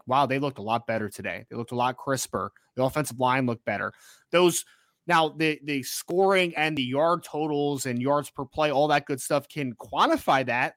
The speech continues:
th-, to what your eyes saw. But at the end of the day, I need to see good football. Like, that just all comes down to, I know it's a boring answer for some,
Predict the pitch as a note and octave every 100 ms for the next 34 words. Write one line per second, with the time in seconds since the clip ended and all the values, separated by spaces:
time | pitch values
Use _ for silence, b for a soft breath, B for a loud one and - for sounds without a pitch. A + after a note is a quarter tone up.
0 | D#3+ D#3 C3+ D#3 D3 C#3 C3 B2+ - F#3
1 | F#3+ C3 C3+ C3+ D#3+ E3 B2 C#3+ C#3+ C3
2 | - D3 F3 B2 - C3+ G#2+ G2 B2 -
3 | F2 F#2 - A2+ C3+ D3+ C3+ C#3+ C#3 C3+
4 | B2 C3+ C3+ B2+ C3 D#3 D3+ A2+ B2+ D3
5 | D3+ C#3 D#3+ E3+ E3+ E3 F3+ F#3 A#3